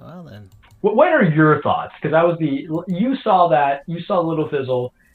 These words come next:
Speaker 2: Does it not make wrestling a little bit more comical than it should be unintentionally?
Speaker 1: Yeah, that, that looks like somebody did not have enough money when they headed over to the fireworks shop. That's all they
Speaker 2: So
Speaker 1: could
Speaker 2: can I
Speaker 1: afford.
Speaker 2: make you, can I make you laugh?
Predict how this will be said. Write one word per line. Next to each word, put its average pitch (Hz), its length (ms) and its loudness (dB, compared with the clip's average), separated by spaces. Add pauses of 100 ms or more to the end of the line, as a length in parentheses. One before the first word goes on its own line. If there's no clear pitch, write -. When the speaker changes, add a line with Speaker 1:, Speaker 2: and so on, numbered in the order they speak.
(100)
Speaker 2:
Does 165 160 -6
it 175 180 -8
not - 280 -4 (200)
make 147 280 -8
wrestling 123 360 -4
a 117 40 -6
little 113 180 -4
bit 117 120 -6
more 110 160 -6
comical 107 460 -10
than 104 120 -10
it 92 100 -12
should 104 180 -10
be 107 180 -8
unintentionally? 104 680 -10
Speaker 1:
Yeah, 185 380 0
that, 147 240 -8
that 135 180 -10
looks 127 300 -14
like 110 360 -14
somebody 113 920 -14 (800)
did 143 180 -12
not 175 360 -6
have 147 680 -6 (260)
enough 135 420 -8
money 117 360 -8
when 113 220 -14
they 107 140 -14
headed 110 340 -16
over 101 280 -16
to 95 160 -20
the 104 60 -18
fireworks 90 480 -18
shop. 95 340 -18 (840)
That's 160 180 -6
all 151 140 -2
they 123 80 -2
Speaker 2:
So 127 80 -2
Speaker 1:
could 113 100 -12
Speaker 2:
can 165 120 0
I - 80 0
Speaker 1:
afford. 156 40 -4
Speaker 2:
make 156 160 -4
you, 147 240 -6 (500)
can 165 120 2
I 143 80 -2
make 151 180 -4
you 156 140 -2
laugh? 135 320 0